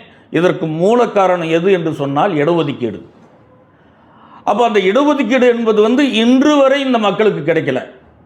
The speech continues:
கடைசி காலகட்டத்துல அரசியல் நெருக்கடியில எடப்பாடி பழனிசாமி அவர்கள் பத்து புள்ளி அஞ்சு கொடுத்துட்டு போனார். அந்த பத்து புள்ளி ஐந்து இப்ப நான்கரை ஆண்டு காலம் இருந்தா பல ஆயிரக்கணக்கான இளைஞர்கள் இன்றைக்கு வேலை வாய்ப்புக்கு போயிருப்பாங்க.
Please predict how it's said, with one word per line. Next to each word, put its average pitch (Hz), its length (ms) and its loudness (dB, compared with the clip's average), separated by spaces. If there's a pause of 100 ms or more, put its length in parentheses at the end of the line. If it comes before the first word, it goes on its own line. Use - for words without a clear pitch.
(800)
கடைசி 196 400 0
காலகட்டத்துல 226 640 0
அரசியல் 240 460 0
நெருக்கடியில 214 640 2 (220)
எடப்பாடி 208 400 2
பழனிசாமி 208 640 0
அவர்கள் 196 300 0
பத்து 190 300 -2
புள்ளி 214 200 0
அஞ்சு 185 460 2
கொடுத்துட்டு 170 340 -4
போனார். 113 260 -2 (1120)
அந்த 214 260 -2
பத்து - 380 -2
புள்ளி 269 300 2
ஐந்து 247 340 -2
இப்ப 180 160 -2
நான்கரை 208 480 0
ஆண்டு 214 260 0
காலம் 175 260 0
இருந்தா 160 480 0 (220)
பல 160 200 0
ஆயிரக்கணக்கான 180 840 0
இளைஞர்கள் 175 600 0
இன்றைக்கு 160 260 -4
வேலை 160 240 2
வாய்ப்புக்கு 139 420 -4
போயிருப்பாங்க. 123 460 -12